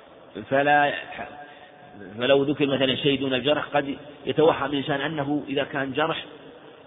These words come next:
ففي هذه الحالة يضمن، لأنه كيف يترك دابته حتى رمحت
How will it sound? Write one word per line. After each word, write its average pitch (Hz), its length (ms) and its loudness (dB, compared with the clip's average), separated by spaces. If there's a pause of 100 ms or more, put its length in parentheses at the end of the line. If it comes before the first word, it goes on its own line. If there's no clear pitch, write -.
(160)
ففي 110 460 -6
هذه 120 200 -2
الحالة 123 400 -4 (440)
يضمن، 165 360 4 (480)
لأنه 104 340 -8 (380)
كيف 170 220 4
يترك 156 360 0
دابته 131 580 -2 (720)
حتى 131 480 0 (500)
رمحت 135 440 2